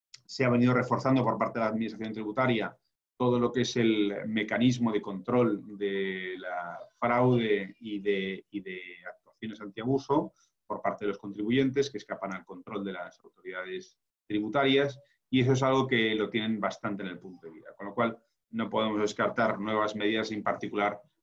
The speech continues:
la limitación de pagos en efectivo, a, que ahora mismo está en dos mil quinientos euros, que se reduzca a mil euros.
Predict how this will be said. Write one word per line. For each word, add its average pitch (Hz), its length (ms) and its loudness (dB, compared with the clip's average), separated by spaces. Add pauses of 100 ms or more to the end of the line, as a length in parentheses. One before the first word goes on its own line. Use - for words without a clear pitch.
la 110 120 0
limitación 101 460 -4
de - 80 -8
pagos 101 280 -2
en 101 60 -6
efectivo, 107 600 -6 (320)
a, 85 880 -2
que 107 100 -4
ahora 92 160 0
mismo 95 220 -8
está 98 180 -8
en 95 140 -6
dos 92 180 -12
mil 95 140 -14
quinientos 98 320 -4
euros, 98 360 -4
que 107 80 -6
se 104 140 -2
reduzca 101 640 -4
a 95 80 -14
mil 90 180 -12
euros. - 400 -18